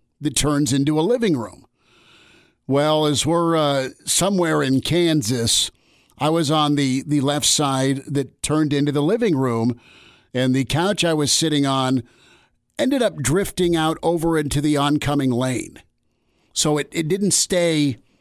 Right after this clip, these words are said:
high and tight. It turned into, oh, <laughs> oops,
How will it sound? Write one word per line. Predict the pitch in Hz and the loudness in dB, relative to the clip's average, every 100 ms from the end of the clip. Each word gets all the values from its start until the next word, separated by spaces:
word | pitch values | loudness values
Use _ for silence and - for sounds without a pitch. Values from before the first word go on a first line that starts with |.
| _ | _
high | - 180 | -2 0
and | 165 151 135 | 2 2 0
tight. | - 180 139 107 - - - _ _ _ _ _ | 0 0 0 -4 -8 -12 -12 _ _ _ _ _
It | 160 131 | -6 -4
turned | - 196 202 | -2 0 0
into, | 170 170 - 156 147 | 0 0 0 0 0
oh, | 160 175 113 - _ _ _ _ - | 0 0 -2 -8 _ _ _ _ -6
<laughs> | 160 - - - | -6 -6 -16 -2
oops, | 170 196 - - | 0 0 -2 -4